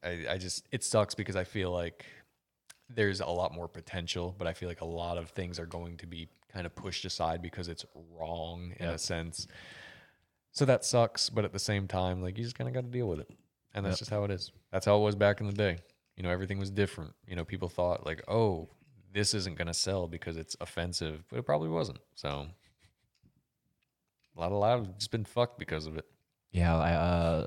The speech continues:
Speaker 2: uh, we'll wrap it up, uh, but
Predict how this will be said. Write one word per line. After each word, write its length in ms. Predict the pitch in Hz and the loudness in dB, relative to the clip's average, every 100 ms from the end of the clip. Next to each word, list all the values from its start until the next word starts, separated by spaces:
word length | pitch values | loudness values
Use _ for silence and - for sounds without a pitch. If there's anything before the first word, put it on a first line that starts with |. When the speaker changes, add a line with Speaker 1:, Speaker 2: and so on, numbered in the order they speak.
| - | -4
Speaker 2:
uh, 440 | - 76 69 58 60 | -4 -2 -2 -2 0
we'll 160 | 92 104 | 8 10
wrap 260 | 104 110 | 10 8
it 80 | 92 | 8
up, 220 | 92 - - - | 8 6 0 2
uh, 220 | 92 80 | 6 6
but 400 | 85 90 90 - | 6 4 4 0